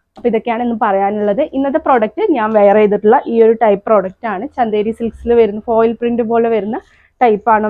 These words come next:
വരുന്നത്. നല്ല ലേസ് വർക്ക് ഒക്കെ വരുന്നുണ്ട്, ഹാൻഡ്സിൽ, ഹാൻഡിലും വരുന്നുണ്ട്. അതുപോലെ തന്നെ നെക്കിൻ്റെ ഭാഗത്തും നല്ല, ആ, ആ, ഷോ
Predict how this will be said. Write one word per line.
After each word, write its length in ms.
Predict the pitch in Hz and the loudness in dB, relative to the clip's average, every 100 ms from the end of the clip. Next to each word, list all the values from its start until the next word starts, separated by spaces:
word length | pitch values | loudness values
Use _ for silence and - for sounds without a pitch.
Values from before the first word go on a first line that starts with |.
| 208 | 0
വരുന്നത്. 400 | 180 185 175 508 - _ _ _ _ _ _ _ _ - | 0 -2 2 0 0 _ _ _ _ _ _ _ _ -4
നല്ല 340 | 233 220 233 247 | 0 4 4 4
ലേസ് 280 | 220 208 226 | 2 2 2
വർക്ക് 220 | 226 220 | 2 2
ഒക്കെ 140 | 226 247 | 0 4
വരുന്നുണ്ട്, 380 | 226 202 202 196 180 | 4 4 2 2 2
ഹാൻഡ്സിൽ, 520 | 233 202 190 214 214 233 - | 2 2 0 -4 -2 -2 0
ഹാൻഡിലും 460 | 220 208 214 233 254 247 | 2 2 2 0 2 2
വരുന്നുണ്ട്. 400 | 220 214 214 247 | 2 0 -2 2
അതുപോലെ 380 | 359 240 202 196 196 | 2 0 2 2 2
തന്നെ 200 | 202 254 392 | -2 -4 -4
നെക്കിൻ്റെ 400 | 220 - 220 220 220 | -4 -8 -6 -4 0
ഭാഗത്തും 340 | 208 202 311 285 | 0 0 -4 -6
നല്ല, 260 | 208 208 285 - _ _ 214 | 2 2 2 -2 _ _ 0
ആ, 20 | 208 202 196 202 202 202 - | 4 4 6 4 4 0 -6
ആ, 40 | 196 196 196 | -6 -4 -6
ഷോ 100 | - | 0